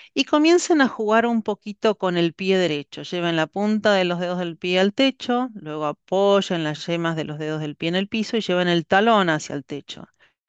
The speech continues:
Y alternen la punta y los talon-, y el talón. Y observen la conexión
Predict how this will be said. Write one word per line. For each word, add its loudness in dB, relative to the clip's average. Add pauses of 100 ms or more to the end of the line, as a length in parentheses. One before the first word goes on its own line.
(440)
Y 4
alternen 4
la -2
punta 0 (340)
y -6
los 0
talon-, -2
y -2
el 0
talón. -2 (680)
Y 0
observen 4
la 0
conexión -2